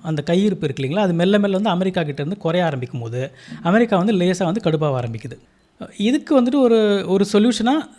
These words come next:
தங்கத்துக்கு எதிரான அமெரிக்க டாலரோட மதிப்பு குறைக்கலாம் அப்படின்னு சொல்லும்போது அமெரிக்கா அதுக்கு வந்துட்டு ஒத்துக்கல.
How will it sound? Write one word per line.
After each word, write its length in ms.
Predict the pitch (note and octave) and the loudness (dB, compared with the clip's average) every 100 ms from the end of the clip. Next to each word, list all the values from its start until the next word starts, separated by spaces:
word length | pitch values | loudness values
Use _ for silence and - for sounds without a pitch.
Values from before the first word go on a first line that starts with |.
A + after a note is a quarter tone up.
| _ | _
தங்கத்துக்கு 420 | F#3 G#3+ C#4+ D4 | 2 2 2 2
எதிரான 320 | A#3+ A3 A#3+ G#3+ | 4 6 4 4
அமெரிக்க 340 | G3+ B3 A#3 | 4 2 2
டாலரோட 380 | G#3 G3+ G3 F3+ | 4 4 4 2
மதிப்பு 360 | E3 A3 A3 - | 2 0 -2 0
குறைக்கலாம் 400 | G3+ G3+ G3+ F#3+ | 2 2 2 2
அப்படின்னு 140 | E3 | 2
சொல்லும்போது 400 | F#3+ F3+ E3 F#3 | 0 0 -2 0
அமெரிக்கா 440 | C4 G3+ B3+ B3 A3+ | 2 2 2 2 2
அதுக்கு 240 | F3+ E3 | 2 0
வந்துட்டு 220 | D#3 E3 | -4 -4
ஒத்துக்கல. 320 | D3+ C#3+ - | -4 -4 -8